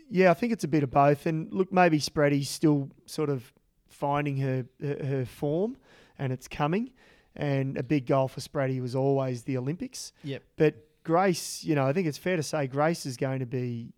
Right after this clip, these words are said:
Speaker 1: she's going to be a plan, a plan A, whether it's a plan A alongside Amanda for the Olympics, you would think
Speaker 2: Mm-hmm.
Speaker 1: Grace will be it, and the World Championships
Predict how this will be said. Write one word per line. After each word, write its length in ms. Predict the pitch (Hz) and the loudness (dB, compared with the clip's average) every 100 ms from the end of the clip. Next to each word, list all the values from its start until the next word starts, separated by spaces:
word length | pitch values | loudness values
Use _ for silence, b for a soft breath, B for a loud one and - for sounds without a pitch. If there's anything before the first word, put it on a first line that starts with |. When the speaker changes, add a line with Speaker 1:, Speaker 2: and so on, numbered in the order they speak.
| _ | _
Speaker 1:
she's 220 | - 160 139 | -8 -4 2
going 160 | 190 | 2
to 60 | 175 | 4
be 280 | 143 135 - | 2 0 -4
a 60 | - | -10
plan, 520 | - 147 135 127 120 _ b b b b - | -8 -6 -4 -6 -10 _ b b b b -12
a 60 | |
plan 320 | - 165 151 131 | -2 2 2 0
A, 400 | 131 180 226 - | -2 -4 -6 -4
whether 220 | 143 143 | -4 -4
it's 160 | 131 - | -6 -6
a 60 | |
plan 340 | 143 - 156 135 | -8 -4 -4 -2
A 140 | 131 | -4
alongside 600 | 131 131 135 135 147 131 | -4 -4 -6 -6 -6 -4
Amanda 520 | 127 131 131 131 123 120 b b b | -4 -6 -6 -6 -8 -10 b b b
for 140 | - 135 | -10 -4
the 120 | 131 | -2
Olympics, 480 | 127 160 240 - - | -2 -4 -6 -10 -8
you 100 | 127 | -6
would 140 | 123 | -8
think 400 | - 160 139 - - | -6 -2 -2 -4 -14
Speaker 2:
Mm-hmm. 220 | 135 120 | -10 -10
Speaker 1:
Grace 360 | 127 143 135 - | -8 -6 -6 -6
will 80 | 139 | -6
be 240 | 131 135 | -4 -2
it, 160 | 196 - | -4 -6
and 340 | 151 151 147 | -6 -4 -6
the 80 | 139 | -8
World 240 | 139 180 156 | -6 -6 -6
Championships 800 | - 139 139 127 139 - - | -10 -10 -12 -14 -14 -14 -18